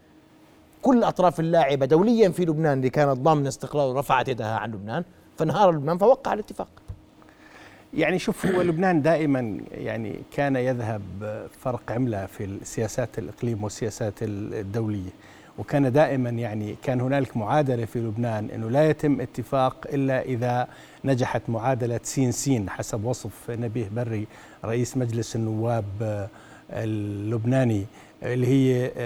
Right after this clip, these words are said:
Speaker 2: سوريا والسعودية. اليوم سوريا غادرت لبنان، صحيح أن حلفائها موجودين لكن لم يعد لها تأثير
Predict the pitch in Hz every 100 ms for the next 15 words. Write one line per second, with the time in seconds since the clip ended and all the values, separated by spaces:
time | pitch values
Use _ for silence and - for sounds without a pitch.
0 | 117 - - 156 156 147 143 - 131 131
1 | 110 90 - - - - - 120 135 156
2 | 147 131 120 117 - - 147 135 117 107
3 | 123 120 113 - 117 113 135 175 - -
4 | - - 139 156 - 127 117 135 113 147
5 | 90 127 123 113 117 139 170 160 - 165
6 | 143 127 113 113 113 113 117 - - 123